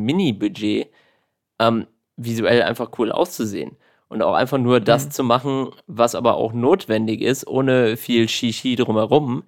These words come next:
Speaker 1: aber sich dann darauf so voll und ganz zu konzentrieren. Viele Sachen dann auch einfach practical zu machen und, ähm, das einfach nur durch die Sachen zu ergänzen, die notwendig sind. Und dann hast du meistens sowieso den coolsten Look.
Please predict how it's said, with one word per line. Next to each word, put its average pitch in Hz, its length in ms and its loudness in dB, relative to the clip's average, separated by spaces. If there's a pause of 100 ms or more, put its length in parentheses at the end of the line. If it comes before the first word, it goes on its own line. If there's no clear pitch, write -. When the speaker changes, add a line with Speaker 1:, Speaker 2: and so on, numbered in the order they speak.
(320)
Speaker 1:
aber 117 220 4
sich 117 140 -2
dann 117 180 2
darauf 123 400 4
so 123 320 -2 (100)
voll - 220 0
und 120 100 0
ganz 170 220 0
zu 110 100 -6
konzentrieren. 107 640 -6 (360)
Viele 131 240 0
Sachen 117 220 4
dann 110 120 4
auch 85 80 0
einfach 110 260 -2
practical 147 480 0
zu 151 120 -8
machen 147 380 -2 (640)
und, 120 440 2
ähm, 110 400 0
das 113 200 2
einfach 131 240 -2
nur 120 120 0
durch 110 180 -6
die 135 140 -2
Sachen 131 320 0
zu - 120 -2
ergänzen, 113 840 -2
die 117 120 -6
notwendig 110 540 -2
sind. 127 340 -4
Und - 520 -6
dann 120 160 -2
hast 139 160 -4
du 143 60 -2
meistens 123 360 0
sowieso 127 220 0
den 160 140 0
coolsten 110 380 -4
Look. - 240 -8